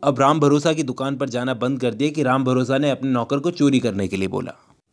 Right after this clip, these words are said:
राम भरोसा पूरा पूरा दिन दुखी रहकर अपनी दुकान पर बैठा रहता था। वो दुखी दुखी सा रहता था, खाता पीता भी बहुत कम था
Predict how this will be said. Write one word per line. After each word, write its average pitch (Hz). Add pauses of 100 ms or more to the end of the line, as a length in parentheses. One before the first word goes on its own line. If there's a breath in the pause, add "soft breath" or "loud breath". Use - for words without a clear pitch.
(100)
राम 220
भरोसा 233
पूरा 254
पूरा 214
दिन 175
दुखी 151
रहकर 135
अपनी 135
दुकान 123
पर 123
बैठा 107
रहता 101
था। 101 (540)
वो 220
दुखी 208
दुखी 208
सा 190
रहता 151
था, 151
खाता 160
पीता 147
भी 139
बहुत 123
कम 131
था 123